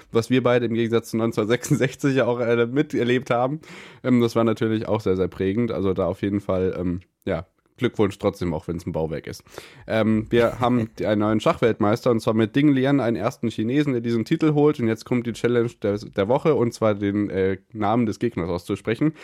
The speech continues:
Er gewann gegen den Russen Ian Nepomniachtchi. Um Gottes Willen, das war sicherlich nicht richtig, aber auf jeden Fall herzlichen Glückwunsch. Auch das eine neue Änderung im Sport, äh, im Schachsport,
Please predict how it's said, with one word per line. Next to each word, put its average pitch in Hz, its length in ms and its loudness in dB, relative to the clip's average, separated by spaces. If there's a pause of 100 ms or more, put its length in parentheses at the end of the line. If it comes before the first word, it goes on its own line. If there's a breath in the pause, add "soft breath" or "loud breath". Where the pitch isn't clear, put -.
(240 loud breath)
Er 127 100 -2
gewann 123 240 0
gegen 131 180 -4
den 120 120 0
Russen 131 340 0
Ian 143 600 0
Nepomniachtchi. 143 1900 2 (840)
Um 107 140 0
Gottes 104 300 -2
Willen, 123 180 2
das 123 160 -2
war 117 140 2
sicherlich 120 340 -2
nicht 117 160 -4
richtig, 143 320 -4
aber 113 120 0
auf 107 100 -4
jeden 117 160 -2
Fall 110 160 -2
herzlichen 110 340 -2
Glückwunsch. 117 400 -2
Auch 107 140 -6
das 127 240 0
eine 113 260 0
neue 113 400 2
Änderung 120 360 2
im 110 120 -2
Sport, 123 380 -2
äh, 110 80 4
im 107 120 0
Schachsport, 131 640 0